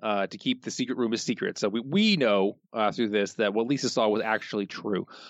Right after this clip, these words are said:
Uh, and when they see Lisa, they get the key back from her. They say, "No, no, no, this is, uh, school property. You can't have this. You know, there's no secret room. Move along, move along." Uh, we then get a scene where, <sighs> the cops try to catch Homer in his blimp. <sighs>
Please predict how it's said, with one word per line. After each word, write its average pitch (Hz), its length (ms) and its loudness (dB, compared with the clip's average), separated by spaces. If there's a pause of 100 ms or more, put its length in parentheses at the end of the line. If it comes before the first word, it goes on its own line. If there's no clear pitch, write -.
(160)
Uh, 95 340 -2
and 104 360 0
when 110 140 0
they 107 100 2
see 226 240 0
Lisa, 123 300 0
they 113 120 0
get 131 120 -2
the 104 80 -4
key 123 220 -12
back 95 320 -4
from 87 140 -16
her. - 180 -16 (300)
They - 80 -14
say, 107 240 -2
"No, 139 120 0
no, 165 100 0
no, 120 200 2 (300)
this 139 220 -2
is, 120 220 0
uh, 101 320 4
school 156 240 0
property. 131 400 0
You 113 120 -6
can't 110 220 -2
have 110 260 0
this. 110 360 0
You 110 40 -6
know, 104 80 -2
there's 104 140 0
no 127 80 2
secret 117 320 -2
room. 107 240 2
Move 104 140 0
along, 98 280 2
move 95 120 -4
along." 95 280 -2 (460)
Uh, 110 260 2
we 123 160 2
then 135 200 2
get 127 120 2
a 120 60 4
scene 120 400 -2
where, 104 280 2 (160)
<sighs> 101 960 -12
the 107 100 -2
cops - 400 -2
try 110 180 2
to 104 80 0
catch 101 240 -2
Homer 104 300 0
in 95 100 0
his 90 180 -4
blimp. 98 400 -2 (480)
<sighs> - 40 -10